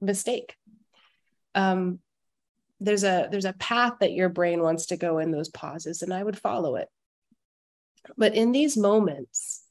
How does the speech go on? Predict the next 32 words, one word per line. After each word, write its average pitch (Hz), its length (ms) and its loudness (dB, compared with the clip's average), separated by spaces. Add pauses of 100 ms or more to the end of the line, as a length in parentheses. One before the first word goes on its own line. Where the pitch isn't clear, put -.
(360)
maybe 269 260 8
we 349 140 8
can 294 120 0
just - 200 -4
open 269 280 2
ourselves 269 440 -4
up 254 240 -4 (1000)
to 180 60 -18
being 214 360 2
in 220 100 4
that 214 200 4
pause, 175 680 -6
to 185 120 -2
existing 202 640 2
in 196 100 2
that 185 220 0
pause. - 520 -8 (680)
And 170 540 0 (520)
somewhere 185 720 -2 (180)
there 208 140 0
might 233 320 0
be 247 140 2
a 226 80 4
nudge 180 420 4
that - 160 -4
says, 180 380 -6 (120)
"There's, - 560 -2 (320)
there's 240 300 2
something 226 500 4
connecting 185 540 0
you 139 160 -6
here." - 220 -14